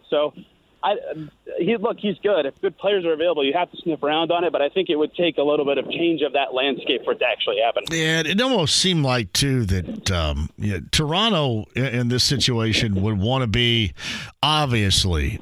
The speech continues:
Speaker 2: rebuilding, and it doesn't look like that they're obviously rebuilding. So
Speaker 1: <laughs>
Speaker 2: that, that's why, I mean, just beyond the rumors, they're great to talk about. I just didn't know, you know, how actually true the deeply rooted interest might be for the Pacers.
Speaker 1: Yeah, and the other thing I would add,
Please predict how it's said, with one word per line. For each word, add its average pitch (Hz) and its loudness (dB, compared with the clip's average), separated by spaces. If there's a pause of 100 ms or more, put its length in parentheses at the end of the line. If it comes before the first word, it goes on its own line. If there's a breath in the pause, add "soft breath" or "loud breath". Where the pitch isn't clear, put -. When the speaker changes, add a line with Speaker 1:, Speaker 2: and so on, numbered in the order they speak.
Speaker 2:
rebuilding, 107 0
and 101 2
it 151 0
doesn't 147 0
look 135 0
like 123 0
that 123 -2
they're 113 0
obviously 117 2
rebuilding. 101 0
So 107 0
Speaker 1:
<laughs> 101 -8
Speaker 2:
that, 160 -2
that's 196 -2
why, 214 0
I 196 0
mean, 208 -2
just 247 -2
beyond 240 0
the 196 0
rumors, 254 0
they're 165 -2
great 226 -2
to 170 -2
talk 202 -2
about. 151 0
I 165 -2
just 202 -4
didn't 175 -2
know, 156 0 (480 loud breath)
you - -2
know, 151 0
how 143 0
actually 147 0
true 135 0 (100)
the 123 0
deeply 147 2
rooted 117 2
interest 107 0
might 95 2
be 85 0
for 80 -4
the 76 -2
Pacers. - -2
Speaker 1:
Yeah, 220 2 (360 loud breath)
and 185 0
the 208 4
other 240 2
thing 220 0
I 202 2
would 190 2
add, 202 0